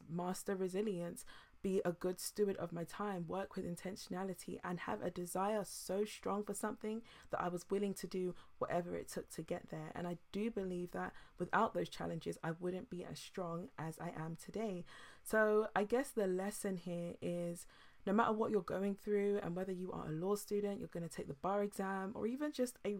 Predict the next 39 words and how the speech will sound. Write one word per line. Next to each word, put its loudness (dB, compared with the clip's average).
random 0
business -2
owner 0
listening 0
to -8
this -4
podcast, -4
I 10
want 6
you 2
to -4
know 2
that -2
you 2
don't 6
have 0
to -4
see -4
giving -2
up -4
as -4
an -4
option. -8
It's -4
okay 2
to 0
pivot 4
sometimes. 0
It's -6
okay -2
to -8
pause. 4
It's -4
okay -2
to -10
step -2
back -2
and -4
reflect. -6